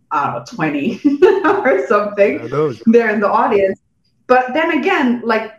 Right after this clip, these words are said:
Speaker 1: they were definitely there for us. And I, I bet there were people at the Bee Gees specifically for you guys, like, you know, your most hardcore fans. And sometimes, like, just playing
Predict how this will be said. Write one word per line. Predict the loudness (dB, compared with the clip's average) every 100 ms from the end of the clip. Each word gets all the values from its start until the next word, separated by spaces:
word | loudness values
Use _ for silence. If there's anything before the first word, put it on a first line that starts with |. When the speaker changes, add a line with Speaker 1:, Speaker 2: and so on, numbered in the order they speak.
| -10
Speaker 1:
they | -2 2 2
were | 2 -2 0
definitely | 0 2 0 0 -2 2
there | 2 0
for | 0 0
us. | 2 -2 -4 -10 -4
And | 0 0
I, | 0 0
I | 0
bet | 2 0 2
there | 2 2
were | 0 0
people | -4 0 -2
at | -2
the | -4
Bee | -2 -2
Gees | -2 -4 -4 -10 _
specifically | 0 0 2 -2 -2 0 0 0
for | 0 0 0
you | 0 2
guys, | 2 2 2 0 -2 -8 0
like, | 0 2
you | -2
know, | 0 -2 -4
your | 0 0 2
most | 0 -2 -2
hardcore | 0 0 -2 -4 -4 -2
fans. | -2 0 -2 -4 -10 _ _ -2
And | 0
sometimes, | 2 2 2 0 2
like, | 0 0
just | 2 0 0 -10
playing | -2 0 2 0 -2 -2 -4